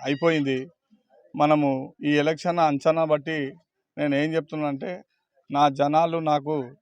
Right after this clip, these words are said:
ఎప్పుడు సపోర్టుగానే ఉన్నారు. నాకు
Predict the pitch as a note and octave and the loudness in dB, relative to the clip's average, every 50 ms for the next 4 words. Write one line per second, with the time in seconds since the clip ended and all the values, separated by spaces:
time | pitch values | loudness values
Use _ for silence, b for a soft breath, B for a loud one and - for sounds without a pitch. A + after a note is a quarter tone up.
0 | _ _ _ _ _ _ _ _ _ - C3+ C3+ B2+ - - E3 E3+ F3+ F#3 E3+ | _ _ _ _ _ _ _ _ _ -6 -6 -6 -6 -4 0 0 2 4 4 2
1 | C#3 B2 - _ _ _ _ _ _ _ _ _ _ _ _ _ - C3+ C3 B2+ | 0 -4 -10 _ _ _ _ _ _ _ _ _ _ _ _ _ -4 -4 0 2
2 | E3 F3 E3+ F3+ E3+ F3 E3+ E3 D#3+ D#3+ D#3+ D#3 E3 E3 E3 F3 G3 A#3 C4 _ | 2 2 4 4 4 4 4 4 0 0 2 4 4 4 4 4 0 -4 -8 _
3 | _ _ _ _ _ _ _ _ _ _ - C#3+ C#3+ D3+ C#3+ D3 D#3 C#3+ B2 B2 | _ _ _ _ _ _ _ _ _ _ 0 4 4 4 4 2 -2 -2 -2 -4
4 | B2+ | -10